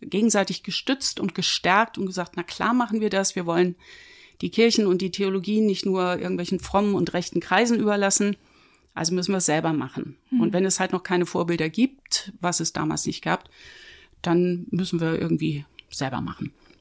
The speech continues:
Speaker 2: Hm, müsst ihr selber die Vorbilder sein.
Speaker 1: Das dachte ich damals noch nicht und heutzutage denke ich manchmal in der stillen Minute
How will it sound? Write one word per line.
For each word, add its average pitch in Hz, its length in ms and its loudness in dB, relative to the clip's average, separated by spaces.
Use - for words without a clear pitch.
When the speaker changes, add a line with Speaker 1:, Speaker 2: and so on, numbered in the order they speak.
Speaker 2:
Hm, 208 420 4
müsst 214 200 2
ihr 214 80 0
selber 208 300 2
die 202 80 0
Vorbilder 196 540 -4
sein. 190 280 -8
Speaker 1:
Das 220 320 6
dachte 214 260 4
ich 190 200 0
damals 226 320 6
noch 226 120 2
nicht 277 300 8
und 233 160 2
heutzutage 247 640 2
denke 269 280 2
ich - 120 -4
manchmal 254 380 2
in 214 60 0
der 214 100 0
stillen 233 260 -2
Minute 233 640 0